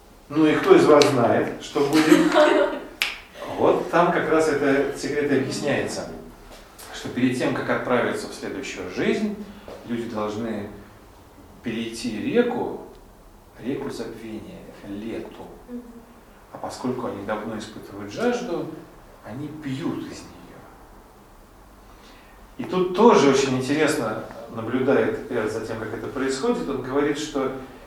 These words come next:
Speaker 1: есть люди от природы более жадные. Ну, как раз те, кто хочет <laughs> всего побольше. И они пьют жадно, так, чтобы уж напиться.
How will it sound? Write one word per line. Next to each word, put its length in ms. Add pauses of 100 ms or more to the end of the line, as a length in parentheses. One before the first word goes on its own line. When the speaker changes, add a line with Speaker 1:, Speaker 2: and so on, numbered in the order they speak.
(160)
Speaker 1:
есть 360
люди 280
от 360
природы 800 (200)
более 720 (120)
жадные. 600 (1600)
Ну, 100
как 100
раз 160
те, 120
кто 160
хочет 320 (400)
<laughs> 400
всего 240 (220)
побольше. 580 (600)
И 100
они 600 (360)
пьют 420 (160)
жадно, 580 (1800)
так, 160
чтобы 240
уж 160
напиться. 480